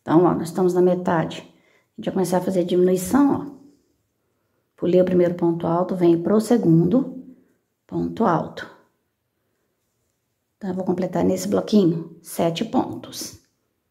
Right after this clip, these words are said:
Feito aqui o, o bloquinho de sete pontos altos, vou separar com duas correntes,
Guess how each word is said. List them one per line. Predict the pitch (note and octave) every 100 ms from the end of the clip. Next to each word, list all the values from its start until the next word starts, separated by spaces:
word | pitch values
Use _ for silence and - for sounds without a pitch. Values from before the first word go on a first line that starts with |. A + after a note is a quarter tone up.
| _ _ _ _ _ _ _ _ _ _
Feito | - E3 E3
aqui | - -
o, | E3+ E3+
o | G3
bloquinho | F3+ F3 - F3
de |
sete | - E3 D#3+
pontos | - D#3 - D#3
altos, | D#3+ C#3+ D#3 C#4+ D#4 - - - - _ _ _ _ _ _
vou | -
separar | E3 E3+ E3+ E3
com | D#3+
duas | D#3 D#3 -
correntes, | E3 D3+ D#3+ E3 F3 G#3 B3 -